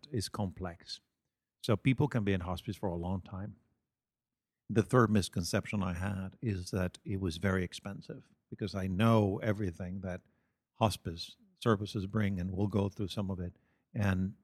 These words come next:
the truth is that hospice is free. It is provided by,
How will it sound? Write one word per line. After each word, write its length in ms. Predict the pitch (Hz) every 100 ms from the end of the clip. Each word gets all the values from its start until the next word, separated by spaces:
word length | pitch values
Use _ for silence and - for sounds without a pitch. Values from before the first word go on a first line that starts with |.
| -
the 100 | 107
truth 340 | - 135 117
is 140 | 110 87
that 140 | 98
hospice 440 | - 107 - 113 120
is 140 | 95
free. 380 | - 143 156 - _ _ _ _ _ _ _ -
It 160 | 104
is 160 | 95 85
provided 560 | - 90 92 90 92
by, 380 | 98 90 85 85